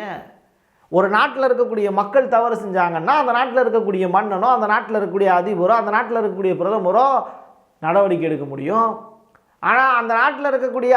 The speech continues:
அதிபரே தப்பு செஞ்சாங்கன்னா, எதிர்த்தாப்புல இருக்கக்கூடிய மத்த நாடுகள்ல இருக்கக்கூடிய அதிபர்களோ, மத்த நாடுகள்ல இருக்கக்கூடிய பிரைம் மினிஸ்டர்ஸோ கண்டனம் மட்டும்தான் தெரிவிக்க முடியுதே தவிர,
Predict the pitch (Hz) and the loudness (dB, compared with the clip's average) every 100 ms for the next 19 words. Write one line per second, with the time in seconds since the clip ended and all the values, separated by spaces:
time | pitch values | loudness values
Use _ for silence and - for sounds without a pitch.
0 | 180 156 180 208 240 320 - 294 302 285 | 4 0 2 4 6 4 2 -4 -6 -10
1 | 262 269 254 226 208 202 240 294 302 330 | -4 -2 -2 -6 -4 -2 -2 -4 -6 -12
2 | - _ _ _ - 175 247 277 285 269 | -20 _ _ _ -2 2 4 4 2 0
3 | 254 240 208 226 220 220 196 202 254 247 | -4 -2 -4 -4 -2 0 0 0 0 0
4 | 254 262 254 240 226 220 214 208 202 196 | 2 2 2 0 0 0 -2 -2 2 4
5 | 190 185 180 196 190 165 175 208 190 214 | 4 2 0 0 0 0 0 0 -2 0
6 | 208 208 202 190 185 175 180 170 175 190 | 0 0 0 0 -2 -2 -4 -2 0 0
7 | 190 175 - 170 170 226 220 202 226 226 | -4 -6 -4 -6 -4 -6 -4 -4 -2 -2
8 | 202 185 196 220 196 190 196 180 180 170 | -4 -4 -4 -4 -2 -2 -2 -4 -2 0
9 | 165 165 156 151 147 143 147 | 2 0 0 0 0 0 -4